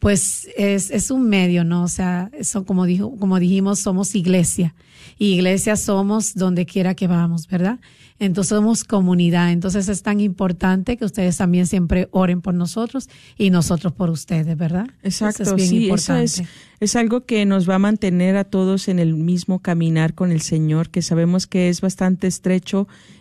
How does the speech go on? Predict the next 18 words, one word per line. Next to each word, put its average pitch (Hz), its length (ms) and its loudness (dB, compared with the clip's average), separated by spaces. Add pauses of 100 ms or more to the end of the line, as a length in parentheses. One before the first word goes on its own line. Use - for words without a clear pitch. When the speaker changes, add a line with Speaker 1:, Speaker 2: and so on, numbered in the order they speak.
Speaker 2:
el 156 160 -2
caminar, 170 560 2 (120)
¿verdad? 175 320 -2
Porque 170 460 -2
vienen 196 540 2
de 185 100 0
todas 185 400 0
partes 185 540 -2
tanto 170 320 -2
tentaciones 175 840 0
como 165 220 -2
ataques, 185 560 -2
como 165 280 -2
debilidades 165 760 0
nuestras, 170 480 -4 (540)
eh, 175 400 2 (500)
o - 60 -2
sea, 180 320 0